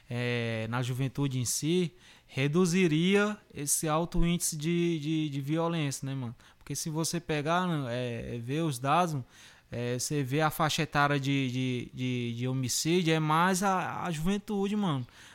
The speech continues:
Molecada de treze a vinte e nove anos que, que é, a vida é ceifada todo dia, que o crime ceifa, que a, a, a,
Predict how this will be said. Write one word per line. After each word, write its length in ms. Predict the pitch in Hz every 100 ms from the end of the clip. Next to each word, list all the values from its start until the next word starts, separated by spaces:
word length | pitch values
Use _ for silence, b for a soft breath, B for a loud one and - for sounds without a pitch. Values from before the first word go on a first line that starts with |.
| B
Molecada 500 | 139 147 143 151 147
de 120 | 147
treze 560 | - 151 151 185 196 196
a 180 | 185 175
vinte 300 | 151 165 -
e 60 |
nove 340 | 170 160 147 165
anos 460 | 156 165 180 185 -
que, 580 | 180 175 180 185 180 - B B B
que 280 | - 143 143
é, 100 | 147
a 140 | 147 147
vida 240 | 147 160
é 40 |
ceifada 540 | 151 170 156 - 151 147
todo 320 | - 160 190
dia, 240 | 175 170
que 100 | 156
o 60 | 151
crime 340 | - 143 151
ceifa, 600 | 147 - 143 160 160 -
que 180 | - 139
a, 160 | 127 117
a, 300 | 120 123 120 B B B -
a, 440 | 113 107 110 110